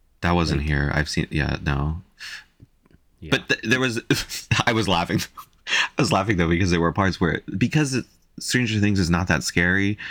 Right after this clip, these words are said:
Speaker 1: they would almost have, like, the kids pop out from, like, the kids from the show pop out to scare you in their Halloween costumes, and I was like, "Oh no, it's Sadie Sink. I'm so scared." <laughs> Like, she's coming
Speaker 2: Well,
Speaker 1: down the steps.
Speaker 2: I think there was a part where someone was screaming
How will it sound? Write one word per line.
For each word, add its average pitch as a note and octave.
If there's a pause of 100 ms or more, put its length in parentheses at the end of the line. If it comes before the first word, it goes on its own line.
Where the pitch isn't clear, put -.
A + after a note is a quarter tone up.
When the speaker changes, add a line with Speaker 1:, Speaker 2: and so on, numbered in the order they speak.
(280)
Speaker 1:
they G2
would F#2+
almost G2
have, F#2+
like, E2+ (200)
the D#2+
kids F2+
pop A#2
out A#2+ (220)
from, -
like, E2
the D#2+
kids -
from F2
the D#2
show F2
pop F#2+
out G2+
to -
scare G#2+
you A2+
in E2
their D#2
Halloween E2+
costumes, A2
and G2
I F2+
was F2+
like, F2+ (160)
"Oh B2+
no, B2+
it's G#2+
Sadie A2
Sink. A2+
I'm G2+
so A#2+
scared." -
<laughs> -
Like, -
she's -
coming B2+
Speaker 2:
Well, C3
Speaker 1:
down A2+
the A2
steps. - (480)
Speaker 2:
I E3
think G3
there A3
was G3
a D#3+
part F#3+
where C#3+
someone D3
was D3
screaming B2